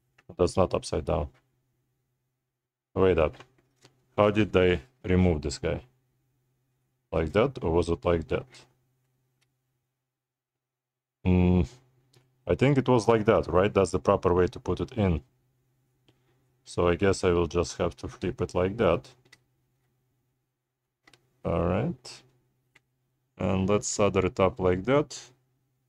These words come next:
You know what, I need to check if the casing, to see if the casing gonna allow me for this kind of modification. All right, so I think, again, this jack probably gonna be for sale from our website. And again, you have to put it upside down like that.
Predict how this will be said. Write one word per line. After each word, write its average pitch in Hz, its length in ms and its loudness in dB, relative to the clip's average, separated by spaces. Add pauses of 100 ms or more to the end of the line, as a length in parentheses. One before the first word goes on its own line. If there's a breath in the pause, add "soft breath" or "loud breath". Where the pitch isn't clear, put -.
(540)
You 104 60 -8
know 104 140 -2
what, 95 120 -6
I 98 60 -4
need 95 160 -2
to 95 60 -2
check - 280 0
if 92 120 -4
the 87 100 -6
casing, 90 420 -2
to - 120 -10
see - 180 -6
if 82 80 -4
the 82 100 -2
casing 90 340 -2
gonna 80 240 -6
allow 85 220 -2
me 78 140 -12
for - 180 -16
this 85 200 -12
kind - 200 -14
of - 100 -20
modification. - 600 -16 (2250)
All 143 100 0
right, 123 220 0
so 127 240 2
I 113 80 2
think, 180 440 0 (200)
again, 127 500 0
this 127 180 0
jack 123 320 2
probably 113 400 2
gonna 98 220 2
be 98 100 0
for 101 180 0
sale 101 360 2
from 95 440 2
our 95 160 4
website. 92 560 2 (800)
And 92 140 2
again, 95 260 4
you 87 100 2
have 92 180 0
to - 80 -6
put 95 220 -4
it 87 180 -2
upside 92 380 0
down 92 260 2
like 87 260 0
that. 110 360 -2